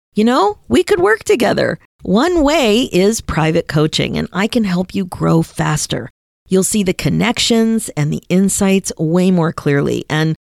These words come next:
we laugh a lot too, because you'll learn to be more curious and more compassionate with yourself, and that's fun. It's so good and such a beautiful gift. So head over to w w w dot talk to susie dot com and you can apply there.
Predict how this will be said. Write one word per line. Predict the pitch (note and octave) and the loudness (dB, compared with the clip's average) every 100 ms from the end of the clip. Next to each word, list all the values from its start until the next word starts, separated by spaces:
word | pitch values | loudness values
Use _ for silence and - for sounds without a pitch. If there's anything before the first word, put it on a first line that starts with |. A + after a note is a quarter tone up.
| _ | _
we | F3+ G3+ | 0 2
laugh | G#3+ F4 | 2 0
a | G3+ | 0
lot | F3 D#3+ | 0 -2
too, | - C#4 A#3 | 0 0 2
because | E3+ - E3+ F3 - _ _ | 0 0 0 0 -6 _ _
you'll | G#3 F3+ | 2 4
learn | D#4 C4 | 4 2
to | B3+ | 0
be | F3+ | 0
more | F#3 F3+ | 0 0
curious | F3 D#3+ D#3 F#3+ A3+ - | 0 0 2 4 2 -2
and | - D#3+ D#3+ | -2 -2 -2
more | D#3+ D#3+ | -2 -2
compassionate | - D#3 D3 C#3+ - D#3+ D#3+ | 0 0 0 -2 -2 -2 -2
with | F#3 | 0
yourself, | F#3+ F#3 E3 G#3 C4 F3 | -2 -2 0 0 0 -2
and | F3 | -2
that's | C#4+ - - | -4 -6 -6
fun. | B3 F4 F#4+ C#3 - _ _ _ _ _ - | -2 -2 -2 -4 -8 _ _ _ _ _ -4
It's | G3 - | -2 -2
so | - A#3+ B3 | 0 2 2
good | F3 D#3+ D3+ - | 2 2 0 -2
and | D#3+ | -4
such | - D#3+ - | -2 -2 -2
a | |
beautiful | D#3 D3+ D3 D3 | 0 0 0 -2
gift. | C#3+ - - - | -2 -2 -4 -6
So | - G3 E3+ E3 _ _ | -4 0 0 0 _ _
head | A#3 E4+ | 0 2
over | C4 B3 | 2 2
to | G#3 | 2
w | F#3 F#3+ A3 | 0 0 0
w | G#3+ G#3+ G#3+ | 0 2 2
w | G#3 G#3+ C4+ | 0 0 0
dot | F3+ - | 0 -2
talk | D3+ D3 - | -2 0 0
to | |
susie | D#3+ F3 E3 E3+ | -2 0 0 0
dot | E3 - | 0 0
com | G#3 B3 D#4+ | 0 0 0
and | - G3+ | -2 0
you | F3 F#3 | 0 0
can | E3+ F3 D#3+ | -2 -4 -6
apply | - - D3 D3 | -8 -6 -4 -2
there. | C#3+ A#2+ G2+ | -2 -4 -6